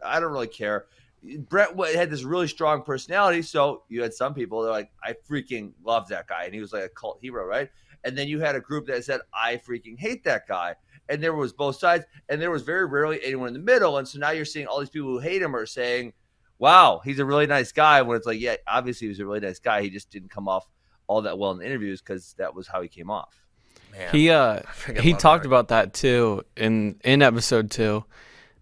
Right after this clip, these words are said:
Speaker 3: Um, he's like, You know, I,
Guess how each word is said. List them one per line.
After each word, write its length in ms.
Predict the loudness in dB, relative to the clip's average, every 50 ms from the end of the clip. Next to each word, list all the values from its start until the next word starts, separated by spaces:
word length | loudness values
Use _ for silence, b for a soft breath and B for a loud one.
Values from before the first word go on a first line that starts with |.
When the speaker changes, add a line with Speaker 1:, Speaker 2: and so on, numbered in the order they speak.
| b 2
Speaker 3:
Um, 520 | 4 6 6 6 6 4 0 -2 -6 -10 -14 _ _ _ _ _ _ _ _ _ _ _
he's 240 | -2 -2 0 2 4
like, 220 | 4 2 2 2
You 60 | 2 2
know, 160 | 4 6 6
I, 220 | 6 6 6 6